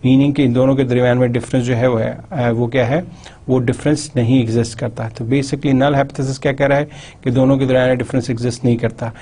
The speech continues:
और actual hypothesis क्या कह रहा है, ए वन म-, minus A two, ये आपका null hypothesis है, ठीक है, और ये आपका actual hypothesis है।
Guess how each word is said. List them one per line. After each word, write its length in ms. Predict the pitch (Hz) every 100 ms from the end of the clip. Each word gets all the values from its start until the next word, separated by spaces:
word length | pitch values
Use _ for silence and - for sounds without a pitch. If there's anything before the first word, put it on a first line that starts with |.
| - - -
और 220 | 127 131
actual 380 | 190 139 - 160
hypothesis 420 | 151 139 139 139
क्या 140 | 160
कह 160 | 143 147
रहा 120 | 151
है, 200 | 151 170 165 - -
ए 140 | 135 143
वन 360 | 147 160 175 - - - - - - - - -
म-, 340 | 123 127 135 123 - - 135
minus 680 | 120 123 123 135 - - - - - - -
A 180 | 135 139
two, 260 | 139 135 147
ये 140 | 135
आपका 260 | 131 123 127
null 200 | 123 127
hypothesis 440 | 139 139 151 139
है, 200 | 151 156 - - - - - - - - - - - - - - - - - - - - - - - - - - - - - -
ठीक 200 | 113 156
है, 120 | 170 - - - - -
और 140 | 117
ये 100 | 123
आपका 280 | 120 120 131
actual 420 | 117 - 135 135
hypothesis 540 | 123 123 127 123 135
है। 220 | 139 151